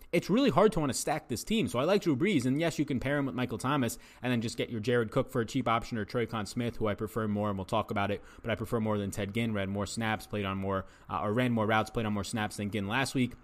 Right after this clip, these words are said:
And he's also cheaper, but do you really have high upside in a Drew Brees, Michael Thomas, who's probably going to be more opportunity cost than beneficial for you, and then one of those just dart throws?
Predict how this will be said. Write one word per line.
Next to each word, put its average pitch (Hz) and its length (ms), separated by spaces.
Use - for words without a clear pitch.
And 110 100
he's 107 100
also 95 200
cheaper, 156 400
but 113 260
do 147 60
you 135 40
really 175 200
have 135 120
high 131 300
upside 170 560
in 120 260
a 104 300
Drew 123 200
Brees, 127 280
Michael 120 240
Thomas, 123 320
who's 110 140
probably 117 280
going 113 120
to 107 60
be 110 80
more 110 180
opportunity 107 520
cost 113 260
than 98 120
beneficial 113 480
for 101 180
you, 98 180
and 113 100
then 113 80
one 120 120
of 117 60
those 107 140
just 104 200
dart 101 220
throws? 180 300